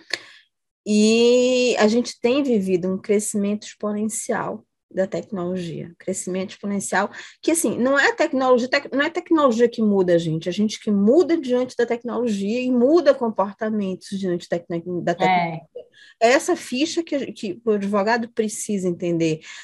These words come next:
Speaker 1: Não é só a existência da tecnologia, assim, mas principalmente a nossa reação diante dessas mudanças tecnológicas. E agora a gente tá falando de metaverso, né? Porque quando você tá vendo,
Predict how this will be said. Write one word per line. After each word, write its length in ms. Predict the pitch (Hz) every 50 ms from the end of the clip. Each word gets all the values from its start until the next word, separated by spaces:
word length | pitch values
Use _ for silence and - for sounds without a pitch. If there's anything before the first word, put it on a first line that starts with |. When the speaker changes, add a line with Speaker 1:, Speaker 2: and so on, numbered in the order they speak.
| - -
Speaker 1:
Não 160 | 247 254 277
é 100 | 294 339
só 200 | 339 - - 320
a 100 | 349 339
existência 600 | 320 240 254 269 - - - 240 247 247 240 233
da 80 | 196 208
tecnologia, 760 | 202 - 185 - - 220 202 190 190 190 185 170 175 170 165
assim, 260 | 175 170 - - 196
mas 240 | 190 185 185 185 -
principalmente 800 | - 262 277 294 - - - 311 294 269 233 202 196 - - 202
a 60 | 196
nossa 640 | 208 208 208 202 208 233 277 370 359 - - 339
reação 760 | 302 254 233 226 196 208 208 - - - 214 220 262 311 - -
diante 880 | 180 180 202 240 240 214 214 254 302 349 381 - - - - 190 175 - _ _ _ _ - - - - - - -
dessas 440 | 190 196 214 220 220 - 247 220 220
mudanças 720 | 214 214 220 214 196 185 190 185 190 196 - - 196 -
tecnológicas. 920 | - 185 180 175 - 190 190 180 170 165 156 156 156 156 - - 202 208 262
E 80 | 339
agora 340 | 403 415 311 214 233 269 302
a 40 | 330
gente 180 | 311 320 - -
tá 120 | 294 294
falando 320 | - - 277 277 285 277
de 80 | 254 262
metaverso, 760 | 269 262 262 262 294 277 262 254 247 247 262 233 - - - 160
né? 160 | 156 160 190 - _ _ _ - - - - - - _ _
Porque 240 | - - 240 247 240
quando 220 | 247 - 277 285
você 180 | 277 - 277 247
tá 220 | 254 - 269 302
vendo, 640 | 294 247 214 226 233 220 220 226 240 233 294 359 359